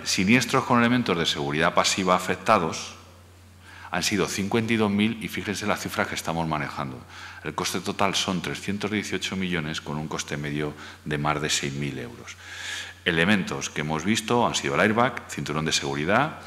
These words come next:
incluyendo las centralitas, los soportes y, eh, todos los sensores. Estamos hablando, en definitiva, de un elemento clave para la seguridad dentro de los, eh, de los siniestros de automóviles.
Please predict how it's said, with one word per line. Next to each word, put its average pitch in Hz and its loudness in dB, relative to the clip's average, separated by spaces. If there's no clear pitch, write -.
incluyendo 82 0
las 71 0
centralitas, 107 2
los 85 -2
soportes 113 0
y, 95 2
eh, 73 0
todos 82 4
los 78 2
sensores. 69 -6
Estamos 90 -4
hablando, 110 2
en 113 0
definitiva, 117 4
de 123 8
un 98 0
elemento 131 2
clave 131 6
para 80 2
la 78 4
seguridad 76 0
dentro 95 0
de 82 0
los, 85 0
eh, 78 -2
de 90 2
los 85 2
siniestros 85 0
de 82 2
automóviles. 71 -4